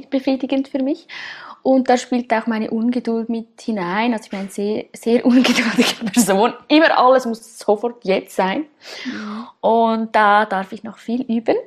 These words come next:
Speaker 1: Und ja, und dann, ich höre so Stimmen. Und diese Stimmen, die haben mir dann erklärt, wie ich die Aura deuten kann.
Speaker 2: Mhm.
Speaker 1: Und das kam immer so tröpfchenweise. Also das war auch wieder so ein Geduldsspiel,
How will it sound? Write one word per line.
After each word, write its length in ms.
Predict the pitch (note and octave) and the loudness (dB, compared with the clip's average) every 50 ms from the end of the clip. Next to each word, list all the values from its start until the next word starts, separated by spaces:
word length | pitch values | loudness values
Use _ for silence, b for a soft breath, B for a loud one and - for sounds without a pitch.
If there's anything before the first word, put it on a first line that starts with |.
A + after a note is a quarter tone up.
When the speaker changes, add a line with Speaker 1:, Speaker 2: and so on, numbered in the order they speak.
| _ _ _ _ _ _ _ _ _ _ _ _ _ _ _ _ - - - _ _ | _ _ _ _ _ _ _ _ _ _ _ _ _ _ _ _ -20 -20 -20 _ _
Speaker 1:
Und 600 | A3+ A#3+ B3 B3 A#3+ B3 B3+ B3 A#3 A#3+ A#3+ A#3 - - - _ _ | 2 4 4 4 4 4 4 4 4 2 0 -2 -4 -14 -18 _ _
ja, 220 | B3 A#3+ C4 C4 D#4+ | 0 2 4 4 4
und 160 | F4+ F4+ - - | 2 -2 -2 -2
dann, 340 | C#4 D4 D#4+ E4+ F4+ F4+ - - | -2 0 0 0 -2 -2 -4 -6
ich 160 | C#4+ C4+ - | -10 -6 -4
höre 180 | D4 C#4+ C#4+ C4 | -4 -4 -4 -4
so 120 | - A#3 | -6 -8
Stimmen. 540 | A3 - - - - A3+ A#3 C4 C#4+ E4+ G4 A4+ A#4 A#4 _ B B B B B B B B B | -12 -12 -16 -10 -6 -4 0 0 0 0 -2 -4 -8 -12 _ B B B B B B B B B
Und 200 | C4+ B3+ B3 - | -8 -8 -6 -6
diese 160 | B3+ B3 B3 | -8 -8 -8
Stimmen, 480 | A#3+ - - - A#3+ B3 C#4 D#4+ E4+ D#4+ | -8 -10 -12 -8 -4 -2 -2 0 0 -2
die 120 | D4+ C#4 | -2 -2
haben 200 | C4+ C4 C4+ C4 | -2 -2 0 0
mir 140 | B3+ B3 A#3+ | -2 -2 -2
dann 140 | A#3+ A#3 A#3 | -4 -8 -8
erklärt, 680 | - G#3+ - - - - G3+ G3+ G#3+ A3+ C4 C4 - | -10 -12 -16 -16 -12 -8 -6 -4 0 0 -2 -2 -4
wie 120 | B3 A#3 A#3 | -6 -8 -8
ich 120 | A3 - | -8 -10
die 140 | - - - | -10 -6 -2
Aura 240 | G3 F#3+ G#3+ A3 A3 | -2 0 0 0 -2
deuten 500 | A3 G#3 G#3 G#3 A3 G#3+ _ A#3 A3 - | -2 -4 -4 -4 -6 -6 _ -10 -10 -8
kann. 420 | - G3+ F#3+ F#3+ F#3+ F#3 F#3+ F#3+ B B B B B | -10 -10 -8 -8 -8 -10 -12 -14 B B B B B
Speaker 2:
Mhm. 160 | B3 B3+ B3+ B B | -6 -6 -6 B B
Speaker 1:
Und 140 | C#4 B3 - | -8 -8 -6
das 120 | - C4+ | -8 -8
kam 180 | - A#3+ A#3+ B3+ | -4 -2 0 2
immer 160 | C4+ C4+ D#4 | 4 2 2
so 160 | D4 C#4+ C4 | 2 2 0
tröpfchenweise. 1400 | C4 C4+ - A3 G#3 A3 A#3 - - - - - - - C4 C4+ C4+ B3+ A#3 G#3+ G3+ F#3 F3+ F#3 F#3 - F#3+ - | 0 0 -6 -4 -2 -2 -2 -2 -4 -14 -20 -12 -4 0 2 2 4 4 4 4 4 2 2 0 -2 -4 -2 -2
Also 140 | G3+ G3+ G#3+ | -2 -2 -4
das 180 | A#3+ A3+ - - | -8 -10 -4 0
war 160 | B3 A#3+ - - | 0 0 2 2
auch 260 | G#3 A#3+ C#4+ D4 D4 | 2 2 2 2 0
wieder 200 | D#4 D4 C#4+ C4 | -2 -2 -2 -2
so 120 | B3+ A#3+ | -4 -4
ein 280 | - A#3 A#3 A#3+ B3 - | -4 -4 -6 -6 -8 -6
Geduldsspiel, 960 | - B3+ C4 B3 B3+ D4 E4 E4 - - - - _ B3+ C4 D4+ F4 G4 G4 | -8 -6 -4 -2 -2 -2 -2 -4 -8 -14 -16 -8 _ -2 -2 0 0 -2 -2